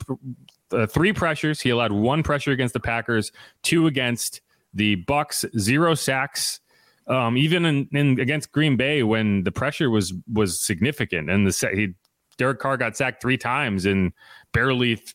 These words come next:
you know, two and a half quarters. You know, he's not one of the culprits for one of those sacks. And so, you know, you can see the progress. He's still not perfect. He's still gonna, he's still on a learning curve, but, you know, the run blocking was always gonna be there. He got a ninety-one grade from P F F,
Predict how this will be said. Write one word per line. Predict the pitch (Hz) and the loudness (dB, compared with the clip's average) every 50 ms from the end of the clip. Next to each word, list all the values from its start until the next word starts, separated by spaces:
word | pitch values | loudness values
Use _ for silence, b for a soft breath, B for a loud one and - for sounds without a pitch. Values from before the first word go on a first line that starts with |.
| _ _ - | _ _ -2
you | 110 113 113 | 0 0 2
know, | 113 104 101 | 0 0 -2
two | - - 151 143 | -2 0 0 0
and | 131 | 2
a | 120 | 0
half | 123 120 117 - | 0 -4 -6 -6
quarters. | - - 127 131 165 151 107 87 85 85 - - - - _ B B B B B B | -6 -2 0 0 2 2 2 0 0 -2 -4 -6 -8 -12 _ B B B B B B
You | 92 101 | -2 -2
know, | 107 | 0
he's | 104 127 180 185 160 | 0 2 2 2 2
not | 165 165 160 - - - - | 2 0 0 -2 -6 -8 -4
one | 147 135 139 | -2 -2 0
of | 143 123 | 0 0
the | 123 | -2
culprits | - - 147 156 - 113 101 87 - | -2 -2 -4 -4 -2 -2 -2 -2 -4
for | - - 110 101 | -4 -2 0 0
one | 95 92 95 101 107 | 2 2 2 2 2
of | 104 98 | 2 2
those | 92 90 87 - | 2 0 0 0
sacks. | - 110 101 92 - - - | -2 -2 -2 -4 -6 -6 -6
And | 98 95 92 | -6 -4 -4
so, | - 110 107 101 92 - b b b b b | -2 -2 -2 -2 -4 -6 b b b b b
you | 113 117 | -2 0
know, | 120 | 0
you | 127 170 | 0 0
can | 160 226 175 139 | 0 0 -2 -2
see | 123 - - - 220 226 220 214 208 185 | -2 -2 0 0 2 2 4 4 2 2
the | 143 160 156 147 120 | 2 2 2 2 0
progress. | - - 131 131 131 117 92 87 80 - | 0 -2 -2 -2 -2 -2 -2 -4 -6 -6
He's | - - | -6 -4
still | - 147 | -2 0
not | 147 160 165 - | 0 0 -2 -2
perfect. | - 131 131 127 - 156 - - | -2 -4 -4 -2 -2 -4 -2 0
He's | 117 104 - | -2 -2 -2
still | - - 131 | -2 -2 -2
gonna, | 127 120 135 131 123 117 | -2 0 0 0 0 -2
he's | 123 117 113 | -2 -4 -4
still | - 147 147 147 131 - - _ _ _ | -2 -2 0 0 -2 -4 -6 _ _ _
on | - 120 123 | -4 -2 0
a | 123 113 | 0 2
learning | 110 110 120 131 131 127 | 2 2 2 2 0 0
curve, | 110 - 127 131 135 131 - _ B B B B B B | 0 0 0 0 0 0 -4 _ B B B B B B
but, | - 120 113 - _ _ _ _ - | -2 -2 -2 -4 _ _ _ _ -2
you | 120 | 0
know, | 113 117 120 117 | 0 0 0 0
the | 107 107 | 0 2
run | 104 113 127 139 | 2 2 2 0
blocking | 127 127 123 127 127 - 127 120 113 | 0 0 0 0 0 0 0 0 2
was | 110 98 | 2 0
always | 117 120 123 127 123 113 104 | 0 0 2 2 0 0 0
gonna | 120 117 117 | 0 -2 -2
be | 92 107 117 123 | 0 0 0 0
there. | 117 120 123 120 | 0 0 0 0
He | 113 | 0
got | 107 117 113 113 | 0 0 0 0
a | 110 | 0
ninety-one | 104 107 113 120 120 117 110 107 110 107 110 110 98 | 0 0 -2 -2 0 0 2 2 2 2 2 2 2
grade | 101 98 104 104 107 104 | 2 2 2 0 -2 -2
from | - - 95 87 | -4 -6 -6 -4
P | - 110 101 | -2 -2 -2
F | 98 92 - | -2 -2 -2
F, | 98 90 92 - | -2 -4 -4 -6